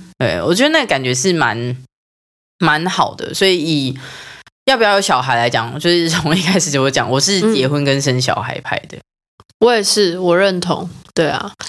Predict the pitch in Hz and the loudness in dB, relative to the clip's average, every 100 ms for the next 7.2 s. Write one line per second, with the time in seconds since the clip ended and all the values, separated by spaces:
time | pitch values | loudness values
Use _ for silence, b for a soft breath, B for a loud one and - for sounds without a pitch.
0 | - 208 214 233 202 214 - 170 151 165 | -2 2 2 2 2 -2 -2 0 0 0
1 | 156 190 190 B B B B - 190 180 | -2 -4 -8 B B B B 0 2 2
2 | 175 170 170 - - 190 202 196 208 214 | 2 -2 -6 -16 -4 0 0 2 4 4
3 | 220 226 226 285 202 175 190 202 214 180 | 2 0 2 2 4 2 2 2 2 2
4 | 175 165 214 185 127 113 110 175 165 175 | 2 2 2 2 0 -2 -4 0 2 2
5 | 165 143 123 - 156 - _ _ _ _ | 2 2 0 -4 -8 -14 _ _ _ _
6 | _ - 208 269 208 156 151 175 180 151 | _ 0 2 4 2 2 4 4 4 2
7 | 131 113 | 0 -4